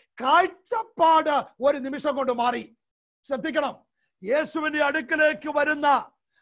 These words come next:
പത്രോസിന്റെ നോട്ടം മാറുക മാത്രമല്ല, കാറ്റും കോളും ശക്തമായി വീശാൻ തുടങ്ങിയപ്പോൾ കടലിന്റെ മീതെ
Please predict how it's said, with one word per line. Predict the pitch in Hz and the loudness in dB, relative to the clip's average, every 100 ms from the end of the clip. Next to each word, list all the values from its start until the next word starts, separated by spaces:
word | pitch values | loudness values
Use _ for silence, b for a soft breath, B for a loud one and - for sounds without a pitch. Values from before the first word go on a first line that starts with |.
| _ 269 | _ -4
പത്രോസിന്റെ | 277 - 330 320 311 320 294 285 | -4 -4 4 6 4 0 -2 -2
നോട്ടം | 269 277 302 302 403 311 | 0 2 2 0 -2 -2
മാറുക | 285 294 302 285 | 0 0 0 -2
മാത്രമല്ല, | 277 269 302 294 269 240 202 - _ _ _ _ 220 | -2 -4 -2 -2 0 -2 -4 -6 _ _ _ _ -2
കാറ്റും | 262 294 - 311 294 | 0 0 -4 -8 -6
കോളും | 294 302 311 254 - _ _ _ _ | 2 4 4 -2 -12 _ _ _ _
ശക്തമായി | 262 262 - 330 311 311 302 294 | -4 -4 -2 0 2 2 2 -2
വീശാൻ | 285 330 330 311 | -6 -6 0 0
തുടങ്ങിയപ്പോൾ | 302 294 302 294 285 247 254 185 - _ _ _ - | 0 -6 -4 -4 -2 0 0 -2 -14 _ _ _ -2
കടലിന്റെ | 269 311 311 311 311 | 0 0 -4 -4 -4
മീതെ | 294 320 311 311 269 | -2 -2 2 0 0